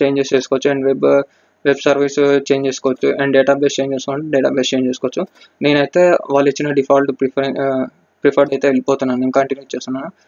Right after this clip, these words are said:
So, ఇక్కడ WordPress, ఆ, ఒక యూజర్ నేమ్ అయితే enter చేయండి.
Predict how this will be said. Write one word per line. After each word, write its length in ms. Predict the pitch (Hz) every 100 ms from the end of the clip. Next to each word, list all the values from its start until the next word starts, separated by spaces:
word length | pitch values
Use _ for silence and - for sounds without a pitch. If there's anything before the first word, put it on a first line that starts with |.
| _ _ -
So, 260 | 151 151
ఇక్కడ 200 | 147 147
WordPress, 560 | 139 139 135 151 - 147
ఆ, 300 | 143 135 131 - _ _ _ _ _ _ _ -
ఒక 160 | 139
యూజర్ 360 | 135 131 143 147
నేమ్ 120 | 143
అయితే 180 | 135 139
enter 240 | 131 131
చేయండి. 340 | 127 123 165